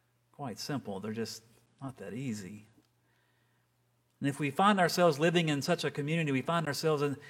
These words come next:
in this social faith, this social religion, because we understand that there is no social religion that is,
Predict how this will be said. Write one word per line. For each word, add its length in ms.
in 100
this 140
social 680
faith, 420
this 160
social 580
religion, 500
because 380
we 180
understand 640
that 180
there 160
is 180
no 280
social 720
religion 720
that 140
is, 380